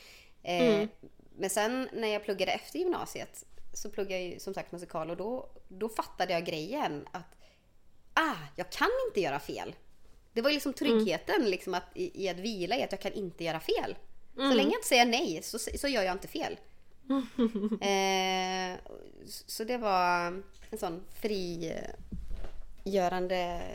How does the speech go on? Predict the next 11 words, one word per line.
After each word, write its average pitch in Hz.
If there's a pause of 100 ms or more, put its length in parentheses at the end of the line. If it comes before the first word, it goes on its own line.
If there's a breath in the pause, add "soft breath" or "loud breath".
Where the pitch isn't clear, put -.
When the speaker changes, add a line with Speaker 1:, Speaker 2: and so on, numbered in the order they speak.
(500)
Speaker 1:
grej. 147
Nu 220 (1040)
busar 190
min 170
katt -
här. 165 (420 loud breath)
Eh, - (840 loud breath)
<clears throat> 202
eh, 196
nej, 294
så, -